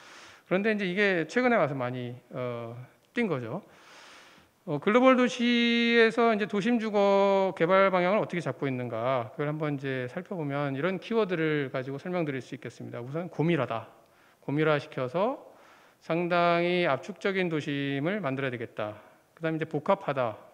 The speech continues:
그래서 이제 주거를 좀 플러스 시키는 게 바람직하겠다. 이런 이제 방향으로 가고 있고 또 고급화도 있습니다. 그래서,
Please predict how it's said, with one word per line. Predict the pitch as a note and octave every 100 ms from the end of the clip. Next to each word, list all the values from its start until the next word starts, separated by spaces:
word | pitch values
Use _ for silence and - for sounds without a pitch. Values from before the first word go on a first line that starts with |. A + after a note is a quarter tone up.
| _
그래서 | - D3
이제 | C3+ C#3 C3 - - - - -
주거를 | - F3+ A3 G#3+
좀 | F#3 E3+
플러스 | G3+ F#3
시키는 | D#3+ - D3+ C#3+
게 | C3+ C3
바람직하겠다. | B2+ B2+ B2 - A#2 - A2 G2+ - _ -
이런 | E3+ F3 F3 D#3
이제 | C#3 B2+
방향으로 | B2+ B2+ B2 B2
가고 | A2 A2+
있고 | G#2 - D3 - - - - -
또 | D#3+
고급화도 | E3 F#3+ B3 G3+ E3+
있습니다. | B2+ A#2+ G#2+ G#2 G#2+
그래서, | D#3+ C#3 C3+